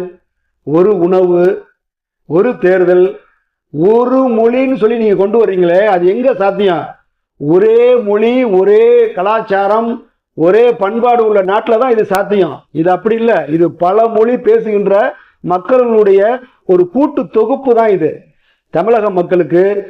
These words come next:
தமிழ் போதும், அறிவார்ந்த ஆ-, உலக நாடுகளை சுற்றி பார்ப்பதற்கு ஆங்கிலம் போதும்.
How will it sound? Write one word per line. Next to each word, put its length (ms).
தமிழ் 340
போதும், 440
அறிவார்ந்த 560
ஆ-, 280
உலக 320
நாடுகளை 360
சுற்றி 260
பார்ப்பதற்கு 560
ஆங்கிலம் 480
போதும். 320